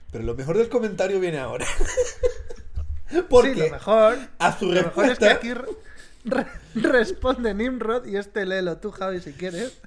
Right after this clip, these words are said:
Speaker 1: Lo leo yo mismo. <coughs> Vale,
Speaker 2: Sí, sí,
Speaker 1: espérate.
Speaker 2: dale.
Speaker 1: Eh, eh, Nimrod, eh, responde a la respuesta de Uge de su propio comentario.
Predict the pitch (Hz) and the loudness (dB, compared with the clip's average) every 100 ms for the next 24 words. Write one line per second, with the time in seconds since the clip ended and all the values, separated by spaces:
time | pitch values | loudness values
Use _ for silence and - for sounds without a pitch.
0 | - - 160 185 190 202 208 165 131 117 | -16 -2 2 4 4 2 0 -4 -6 -8
1 | - - - 254 - - 170 151 143 123 | -14 -16 -4 0 0 -2 -4 -2 0 0
2 | - 160 175 143 135 131 143 - - - | 0 0 0 -4 -4 -4 -8 -10 -20 -20
3 | _ _ _ _ - - - 160 - 214 | _ _ _ _ -20 -20 -18 -18 -8 -2
4 | 196 - - - 185 180 196 233 277 262 | -2 -4 -12 -4 -4 -2 -4 -2 -4 -4
5 | 196 185 180 165 170 185 208 240 233 - | -2 -2 0 -2 -4 -4 2 2 2 -4
6 | 151 147 143 147 147 143 156 156 185 190 | -4 -2 -4 -4 -4 -2 -4 0 0 0
7 | 240 240 233 165 160 175 214 202 160 156 | 0 -2 -2 -4 -2 0 0 0 0 -2
8 | 156 - - - - 208 165 - 139 - | 0 2 4 2 -2 -4 -2 -2 0 -2
9 | - | -4